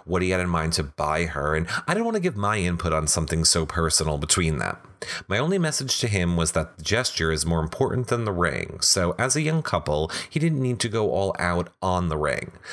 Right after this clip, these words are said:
They could always upgrade later as the years go on if they felt they wanted to do that.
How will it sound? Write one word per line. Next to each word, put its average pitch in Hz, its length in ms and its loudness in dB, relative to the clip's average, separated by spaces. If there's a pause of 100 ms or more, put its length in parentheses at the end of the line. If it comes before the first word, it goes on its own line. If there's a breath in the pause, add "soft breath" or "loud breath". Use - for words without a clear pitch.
(180 loud breath)
They 95 100 0
could 123 120 0
always 117 320 0
upgrade 87 460 0
later 82 480 2
as 78 160 -2
the 82 120 0
years 78 420 2
go 85 240 0
on 73 400 0
if 73 140 -2
they 92 160 0
felt 104 240 -4
they 127 120 0
wanted 123 340 -2
to 120 100 0
do 95 220 2
that. - 340 -2